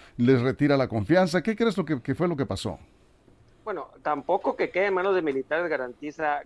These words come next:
Speaker 2: que sean libres de, de corrupción. Hay que recordar, por ejemplo, el caso de Gutiérrez Rebollo, <laughs> que está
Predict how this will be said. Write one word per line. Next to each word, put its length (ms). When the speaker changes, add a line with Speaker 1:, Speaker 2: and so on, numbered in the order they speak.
Speaker 2:
que 100
sean 540
libres 520
de, 100
de 120
corrupción. 580
Hay 160
que 120
recordar, 360
por 100
ejemplo, 220
el 60
caso 220
de 60
Gutiérrez 420
Rebollo, 500
<laughs> 120
que 80
está 440